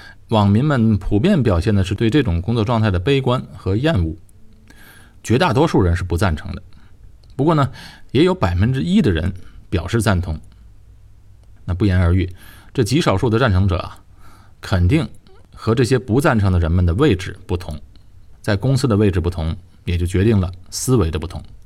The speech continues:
和国外相比，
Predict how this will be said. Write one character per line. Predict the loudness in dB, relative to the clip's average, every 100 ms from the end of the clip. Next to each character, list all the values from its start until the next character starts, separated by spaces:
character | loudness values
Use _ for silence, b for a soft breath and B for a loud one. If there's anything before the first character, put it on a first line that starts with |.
| -20 -20 -20 -20 -20 -20 -20 -20 -20 -20 -20 -20 -20 -20 -20 -20 -20 -20 -20 -20 _ -20 -20 -20 -20 -20 B B B B
和 | -2 0
国 | 4
外 | 4 4
相 | 4 2
比， | 0